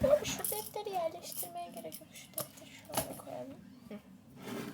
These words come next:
Burada gördüğünüz gibi şöyle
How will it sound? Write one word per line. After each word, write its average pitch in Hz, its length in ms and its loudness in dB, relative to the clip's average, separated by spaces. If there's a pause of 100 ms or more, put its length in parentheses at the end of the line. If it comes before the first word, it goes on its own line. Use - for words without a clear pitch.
(1120)
Burada 320 200 0
gördüğünüz 269 760 -2
gibi - 260 -12
şöyle - 680 -4